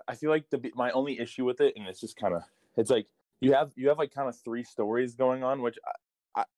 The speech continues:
which they do, the Randy stuff kinda goes into the redneck stuff, which it works. A-, and I think it's a good episode. I, I don't think it's a bad episode. I think it's good.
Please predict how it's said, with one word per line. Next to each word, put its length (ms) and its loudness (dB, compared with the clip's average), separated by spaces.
which 240 0
they 120 2
do, 180 0
the 120 0
Randy 320 0
stuff 260 -2
kinda 260 -4
goes 280 2
into 220 -12
the 240 -2
redneck 340 0
stuff, 220 -2
which 200 -10
it 60 -6
works. 360 -4
A-, 140 0
and 100 2
I 80 4
think 140 0
it's 80 -6
a 40 -20
good 120 4
episode. 240 -8
I, 40 -6
I 40 -8
don't 120 -8
think 100 -16
it's 80 -20
a 40 -18
bad 140 -10
episode. 200 -12
I 20 -8
think 140 -16
it's 80 -20
good. 140 -2